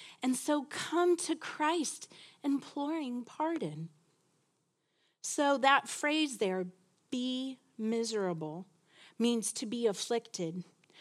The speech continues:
to be sorrowful over wretched circumstances.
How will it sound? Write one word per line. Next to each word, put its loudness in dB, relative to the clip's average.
to 0
be 0
sorrowful 4
over 6
wretched 0
circumstances. -2